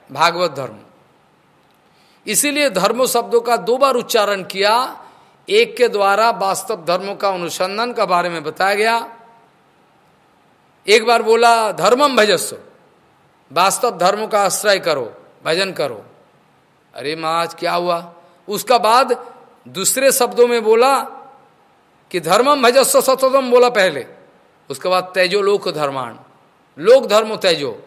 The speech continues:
देव धर्मो, मानव धर्मो, संसार धर्मो, ये जो है ये सब धर्मों को त्यजो, क्योंकि ये जो त्यजो लोक धर्माण, ये जो बा-, ये जो बाह्यिक धर्म है,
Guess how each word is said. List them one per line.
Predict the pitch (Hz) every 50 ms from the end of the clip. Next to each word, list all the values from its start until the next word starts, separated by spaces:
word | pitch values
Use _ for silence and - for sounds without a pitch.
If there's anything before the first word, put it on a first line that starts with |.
| - - _ _ _ -
देव | 135 139 170 180 185 185
धर्मो, | 165 170 170 165 170 175 180
मानव | 175 165 160 170 185 185 160
धर्मो, | 151 151 160 165 180 180
संसार | - 156 156 147 - - 190 190 160
धर्मो, | 156 160 156 170 185 208 208 190 165 - - - _ _ _ _ _ _ _ _ _ _ _ _ _ _ _ _ _ _ _ _ _ _ _ -
ये | 170 185 214
जो | 214 220 208
है | 185 202 240 269 285 269
ये | 254 254
सब | - - 254 208
धर्मों | 185 196 214 220 247 240
को | 208 240
त्यजो, | 233 - 262 262 233 240 175 127 104 -
क्योंकि | - 208 226 240 - - 277 294 285 285 294 285 - - - - - _ _ _ _ _ - -
ये | 175 190
जो | 196 196 208 196 185 175
त्यजो | 165 - - 190 190 175 196 196
लोक | 180 165 170 202 202 - - 196
धर्माण, | 170 151 151 156 156 160 160 156 156 151 143 135 127 135 139 - - _ _ _ _ _ _ _ _ _ _ _ _ _ _ 143
ये | 156 180 190
जो | 180 202 208 202 196 185 160
बा-, | 135 131 127 123 147 151 156 160 151 - - -
ये | 160 180 196
जो | 190 196 180
बाह्यिक | 147 160 160 165 165 156 135 175 262 247 208
धर्म | 170 165 170 151 147 135
है, | 117 110 101